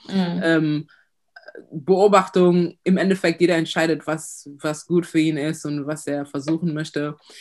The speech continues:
Speaker 2: Ähm, wie Bons bereits sagte, die Ehrlichkeit, man muss mit sich selber ehrlich sein und so,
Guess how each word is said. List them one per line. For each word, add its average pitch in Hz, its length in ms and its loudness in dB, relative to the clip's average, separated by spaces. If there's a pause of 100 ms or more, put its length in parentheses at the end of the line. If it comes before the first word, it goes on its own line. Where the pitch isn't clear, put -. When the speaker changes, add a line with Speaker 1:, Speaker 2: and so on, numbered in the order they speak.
(160)
Speaker 2:
Ähm, 143 500 0
wie 160 220 -2
Bons 160 340 -2
bereits 151 320 -6
sagte, 165 380 -2
die 151 140 -6
Ehrlichkeit, 175 540 2
man 160 120 -2
muss 180 160 -2
mit 160 120 -2
sich 151 140 -6
selber 160 260 0
ehrlich 165 380 2
sein 156 260 0
und 143 140 -6
so, 151 320 -2